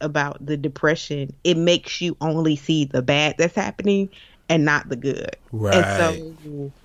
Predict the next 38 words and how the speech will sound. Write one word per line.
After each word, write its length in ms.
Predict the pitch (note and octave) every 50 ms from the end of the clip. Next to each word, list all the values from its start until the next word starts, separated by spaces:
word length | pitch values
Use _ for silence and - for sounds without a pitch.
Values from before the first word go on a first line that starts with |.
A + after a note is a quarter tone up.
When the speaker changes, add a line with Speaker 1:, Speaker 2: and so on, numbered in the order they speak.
| _ - -
Speaker 1:
you 160 | E3 F3+ F#3
need 360 | F3+ F3+ F3 F3+ F#3 F3 - -
the 100 | E3 D#3+
conversation 600 | - D#3+ D#3 C#3+ D3+ D3+ - D#3+ D#3+ C#3+ D#3 D#3
with 120 | D3 -
your 140 | - C#3+ C#3
friends 600 | C#3 - E3+ E3+ E3+ D#3 D3 C#3 C3 D3 C#3+ -
to 140 | - D3 C#3
point 340 | C#3 - - E3+ D#3 C#3+ - -
out 260 | C#3+ C#3+ - - C#3
the 100 | C3 C#3
good. 480 | C#3+ C3+ D3 D#3+ D#3 C#3 G#2+ - - - -
You 140 | - F3+ F#3
know 80 | F#3+ F3+
what 40 | F3+
I'm 40 | F#3+
saying? 480 | F#3 F#3+ F3+ F3 E3+ E3+ E3+ F3 E3+ - _ _ _ _ _ _ - -
Speaker 2:
Right. 240 | - F#3 - F#2+ F3+
Speaker 1:
Many 320 | F3+ F3+ F3+ F#3+ G3 F#3+
of 80 | F3 E3
my 100 | D#3+ D3+
friends 300 | - - F3 E3+ E3 D3+
have 100 | D3 C#3+
said, 220 | D3+ D#3 D3+ -
"Okay, 320 | D3 E3+ - E3+ C#3+ C#3+ C#3+
well, 680 | C#3 C#3+ D3+ D3+ D3 D3 C#3+ C#3 C#3 C#3 C#3 C#3 C#3 - - _ _ _ _ _ _ _ _ _ _ -
this 200 | - D#3+ G#3+ C4+
is 80 | B3+ F#3+
not 200 | E3+ D3 C3 C3
bad. 300 | D3 C#3 C#3+ C#3+ - -
Look 160 | C#3+ C#3+ -
at 140 | E3 D#3+ C#3
what's 300 | - C#3+ D#3 E3 D#3 -
going," 220 | - D#3+ D3+ C#3 C#3+ - - - - -
it 100 | - F#3+
helps 320 | A#3 A#3 - - - - -
you 160 | G3 F3 D3+
refocus. 1000 | C#3 D#3+ E3 D#3 - - - - - - F3 E3 D#3 - - - - - -